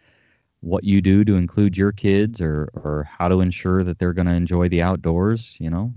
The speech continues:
leave us a comment, send us a note. We'd like to hear that. As always, you know, we,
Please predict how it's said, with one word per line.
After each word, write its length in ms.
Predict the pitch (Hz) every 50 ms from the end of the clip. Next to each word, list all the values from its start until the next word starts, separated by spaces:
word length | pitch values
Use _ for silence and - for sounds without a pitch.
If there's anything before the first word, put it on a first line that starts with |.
| 98 82
leave 180 | 80 87 87
us 100 | 92 90
a 60 | 92
comment, 480 | 92 - 85 85 92 101 104 107 101 98
send 160 | - 87 87
us 140 | 90 85 -
a 40 | 80
note. 320 | 78 78 80 92 113 - - - _ _ _ -
We'd 120 | 80 71
like 180 | 82 82 82 -
to 80 | -
hear 200 | 78 80 82 85
that. 300 | 82 85 82 87 110 120 120 _ _ _ _ _ _ _ _ _ _ _ _ _ _ _ _ _ _ _ _ _ _ _ _ _ -
As 120 | 90 80
always, 500 | 82 82 87 90 98 98 101 101 98 104
you 60 | 104
know, 140 | 92 87 90
we, 200 | 95 95 87 82